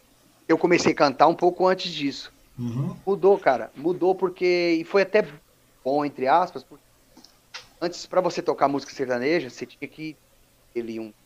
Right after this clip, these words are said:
Speaker 1: lado, tá? Até mesmo um playback, meio que fazer um sequenciado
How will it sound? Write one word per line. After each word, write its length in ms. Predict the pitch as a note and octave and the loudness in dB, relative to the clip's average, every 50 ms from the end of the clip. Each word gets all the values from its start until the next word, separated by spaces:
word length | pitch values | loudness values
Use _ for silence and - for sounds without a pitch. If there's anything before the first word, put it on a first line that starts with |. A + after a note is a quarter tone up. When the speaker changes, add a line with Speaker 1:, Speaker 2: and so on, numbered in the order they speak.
| _ _ _ - | _ _ _ -8
Speaker 1:
lado, 540 | A2 A2 A#2 C3+ D3 D#3+ E3+ E3+ E3+ D#3+ - _ _ _ _ _ _ _ | -2 0 0 0 0 0 -4 -6 -6 -8 -14 _ _ _ _ _ _ _
tá? 160 | - A#2 A#2 - - _ _ _ _ _ _ _ _ _ _ _ _ - | -4 -4 -4 -4 -8 _ _ _ _ _ _ _ _ _ _ _ _ -6
Até 100 | E3 F3 | -4 -2
mesmo 280 | F3+ F3+ F3 D#3 E3 D#3+ | -2 -2 -2 -2 -2 -4
um 20 | |
playback, 500 | - E3+ D#3+ C#3+ A#2+ C3+ D#3 D#3 - F3 | -2 -2 -2 0 0 0 0 -2 -2 2
meio 200 | D#3 E3 E3+ E3+ | 4 4 4 4
que 80 | - - | 4 2
fazer 180 | F#3 E3 E3 | 0 0 0
um 40 | F3+ | 0
sequenciado 840 | F3+ - E3+ - F3+ F#3 F3 F3+ - D#3+ D#3 E3+ F#3+ - - - A#2+ | -2 -4 -4 -2 -4 -4 -4 -2 2 4 4 6 4 4 2 -2 -10